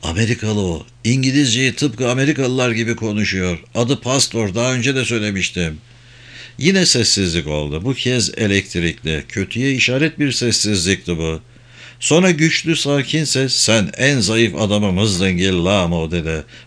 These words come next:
"Bunu biliyoruz. Ama şimdi fazla ileri gittin, düşüncesizlik ettin. Düşmana açık kapı bıraktın."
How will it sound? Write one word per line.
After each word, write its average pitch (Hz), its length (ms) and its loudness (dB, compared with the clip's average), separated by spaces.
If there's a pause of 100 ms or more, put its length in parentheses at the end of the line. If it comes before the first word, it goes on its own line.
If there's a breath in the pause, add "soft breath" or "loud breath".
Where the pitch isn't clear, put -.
"Bunu 110 260 2
biliyoruz. 107 640 2 (360 loud breath)
Ama 104 240 4
şimdi 107 320 4
fazla 107 420 2
ileri 101 340 2
gittin, 87 480 0
düşüncesizlik 110 880 2
ettin. 87 540 0 (380 loud breath)
Düşmana 104 500 4
açık 117 280 4
kapı 147 280 2
bıraktın." 101 640 2